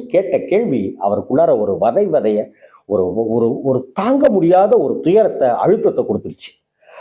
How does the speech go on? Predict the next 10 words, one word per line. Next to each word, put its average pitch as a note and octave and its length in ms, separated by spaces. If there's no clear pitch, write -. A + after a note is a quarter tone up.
அதோட B3 380
சேர்ந்து A#3 760
அந்த E3 200
அம்மா F#3 380
பரிகாரமும் G#3 640
கேட்க, - 640
அந்த D3+ 220
பரிகாரத்தையும் A3+ 760
நான் G#2+ 180
சொல்ல, A#2 560